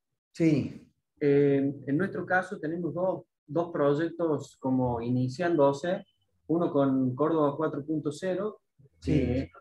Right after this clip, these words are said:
Speaker 2: preguntaba anteriormente, y, y está ligado a, eh,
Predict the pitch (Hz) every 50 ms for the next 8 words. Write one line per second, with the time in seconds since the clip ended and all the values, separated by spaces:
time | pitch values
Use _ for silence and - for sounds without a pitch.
0 | - 127 - 120 123 123 135 139 139 147 147 143 139 143 143 151 151 156 170 170
1 | 165 156 175 180 202 - 127 127 147 151 151 156 147 147 143 - - _ _ _
2 | _ _ _ - 156 156 147 147 - 196 196 196 196 190 190 196 196 202 208 214
3 | 214 - _ _ _ _ _ _ _ _ _ - - - _ - - 147 160 170
4 | 180 170 160 - - - 156 147 147 143 139 143 139 139 135 131 135 131